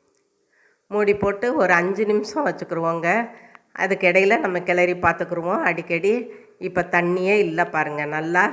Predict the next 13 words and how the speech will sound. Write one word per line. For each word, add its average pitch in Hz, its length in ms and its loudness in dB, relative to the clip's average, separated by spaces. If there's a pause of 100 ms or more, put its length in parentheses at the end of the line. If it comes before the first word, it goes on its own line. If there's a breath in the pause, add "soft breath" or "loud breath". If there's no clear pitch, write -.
(120)
எல்லாமே 180 560 -2
வத்தி 180 320 -4
போச்சு. 175 420 -4 (1040 loud breath)
அதே 185 240 -2
மாதிரி 208 340 2
நம்ம 180 280 -2
சீனி 190 320 -2
அவரையை 165 440 0
எடுத்து 175 300 -2
பார்த்தாலுமே, 175 800 -4 (440 soft breath)
அஹ், 165 400 -2
நல்லா 180 460 4
வெந்திருக்கும். 170 680 -4